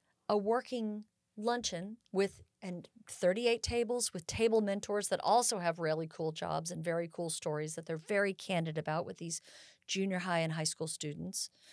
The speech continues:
from all backgrounds, both of our table mentors,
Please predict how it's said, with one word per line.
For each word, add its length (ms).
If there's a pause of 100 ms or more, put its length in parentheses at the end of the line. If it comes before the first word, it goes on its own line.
(280)
from 200
all 160
backgrounds, 560
both 240
of 100
our 140
table 340
mentors, 560